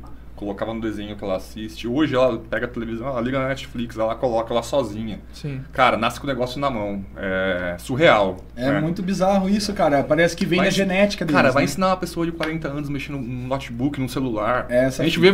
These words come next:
Speaker 1: vê agora, né, nos últimos dois anos com essa pandemia, a gente vê que professor, cara, professor tem um Q I alto, né?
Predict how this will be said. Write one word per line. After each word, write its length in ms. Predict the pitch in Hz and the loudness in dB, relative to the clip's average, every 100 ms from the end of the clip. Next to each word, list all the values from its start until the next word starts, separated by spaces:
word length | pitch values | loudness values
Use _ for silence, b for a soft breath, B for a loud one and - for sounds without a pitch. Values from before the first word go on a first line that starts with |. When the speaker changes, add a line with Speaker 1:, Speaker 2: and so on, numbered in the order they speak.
| 190 | 4
Speaker 1:
vê 120 | 131 120 | -6 0
agora, 340 | 139 131 143 143 120 | 4 6 4 0 -2
né, 220 | 123 127 | -2 -2
nos 160 | 127 117 | -4 -6
últimos 200 | 117 120 | -8 -6
dois 300 | 123 117 107 | 0 0 2
anos 160 | 123 120 | 0 -2
com 80 | |
essa 240 | - 113 104 | -2 0 0
pandemia, 560 | - 110 107 107 110 | -2 -4 -2 -2 -2
a 40 | 113 | -2
gente 280 | 131 - 131 | -4 -6 -6
vê 160 | 127 | -4
que 400 | 160 - 113 101 - - | -6 -8 -8 -8 -10 -8
professor, 600 | 123 185 196 160 185 214 | -6 -4 -4 -2 -2 0
cara, 360 | 160 95 90 | -2 0 -2
professor 340 | - 123 110 127 | -6 -6 -6 -4
tem 100 | 160 | -4
um 40 | |
Q 140 | 165 196 | -2 -2
I 80 | |
alto, 440 | 170 160 190 208 113 | -2 0 0 -2 -2
né? 260 | 131 143 | -2 -2